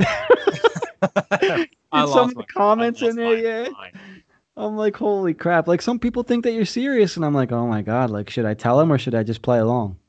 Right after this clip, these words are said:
Speaker 2: <laughs>
Speaker 1: Like, yeah, why not? Let's
Speaker 2: It's
Speaker 1: play.
Speaker 2: hard to read sarcasm on Twitter, but, man,
Speaker 1: It
Speaker 2: some
Speaker 1: is.
Speaker 2: of those people take it pretty seriously.
Speaker 1: Yeah, and I get that some of the people, some guys don't know who I am, so they don't know,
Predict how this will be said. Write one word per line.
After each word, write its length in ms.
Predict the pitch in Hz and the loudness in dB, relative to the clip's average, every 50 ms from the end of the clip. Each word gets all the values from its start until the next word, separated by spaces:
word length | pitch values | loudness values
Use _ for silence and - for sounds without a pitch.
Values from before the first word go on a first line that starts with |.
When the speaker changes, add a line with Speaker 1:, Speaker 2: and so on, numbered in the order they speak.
| _ _ _ - | _ _ _ -14
Speaker 2:
<laughs> 260 | 147 - - - - | -14 -12 -12 -4 2
Speaker 1:
Like, 540 | 233 226 - - 185 165 - - 135 127 - | 2 2 2 2 -6 -8 -8 -8 -10 -8 -4
yeah, 220 | 139 139 143 139 135 | 0 2 2 2 4
why 140 | 135 131 123 | 2 2 2
not? 360 | 107 98 98 98 101 104 - _ | 2 0 -2 -4 -8 -10 -12 _
Let's 160 | 143 135 135 | -12 -10 -8
Speaker 2:
It's 80 | 156 165 | -8 -6
Speaker 1:
play. 100 | - - | -2 -2
Speaker 2:
hard 180 | 139 143 143 139 | -2 -2 -2 -4
to 80 | 135 | -10
read 200 | 135 135 139 - | -18 -20 -20 -20
sarcasm 680 | - - 117 120 113 117 117 113 113 107 110 113 107 | -12 -10 -8 -8 -8 -6 -6 -6 -6 -6 -8 -10 -10
on 120 | 104 104 101 | -10 -10 -10
Twitter, 380 | - 101 95 95 95 92 85 _ - | -10 -10 -10 -8 -8 -10 -12 _ -12
but, 260 | 92 87 85 82 - _ _ _ _ _ | -10 -8 -8 -10 -12 _ _ _ _ _
man, 220 | 95 98 98 95 | -6 -4 -2 -2
Speaker 1:
It 80 | 71 69 | -2 -2
Speaker 2:
some 120 | 69 - 110 | -2 -4 -4
Speaker 1:
is. 40 | 107 | -6
Speaker 2:
of 40 | |
those 140 | 101 104 - | _ -20 -20
people 260 | _ - 101 90 92 87 | _ -18 -14 -14 -14 -12
take 180 | - 95 87 | -12 -12 -12
it 60 | 90 85 | -12 -12
pretty 200 | - 90 85 85 | -12 -10 -12 -10
seriously. 500 | - 90 85 85 85 82 - 85 82 80 _ _ _ _ _ _ _ _ _ _ _ _ _ _ - | -10 -10 -10 -10 -10 -10 -12 -16 -16 -16 _ _ _ _ _ _ _ _ _ _ _ _ _ _ -2
Speaker 1:
Yeah, 180 | - 185 175 175 | 2 4 4 4
and 100 | 180 185 | 6 4
I 80 | 180 | 2
get 180 | 170 185 185 180 | 2 2 0 0
that 140 | 175 160 - | 0 -4 -2
some 180 | - 156 156 | -2 0 0
of 60 | 151 151 | 0 -2
the 60 | 143 | -2
people, 400 | 143 - 147 143 139 143 139 143 | 0 0 0 0 0 -4 -6 -4
some 200 | - 156 151 147 | -4 -4 -2 0
guys 200 | 147 139 131 117 | 2 2 2 2
don't 160 | - 123 123 | 0 -2 0
know 100 | 120 113 | 0 0
who 140 | 113 127 120 | 0 2 2
I 80 | 113 110 | 2 2
am, 280 | 107 104 107 107 104 | 0 0 0 -2 -2
so 120 | 101 107 107 | -4 -4 -6
they 100 | 104 107 | -4 -4
don't 160 | 110 107 107 | -4 -4 -4
know, 280 | 104 101 101 98 90 | -4 -4 -4 -6 -6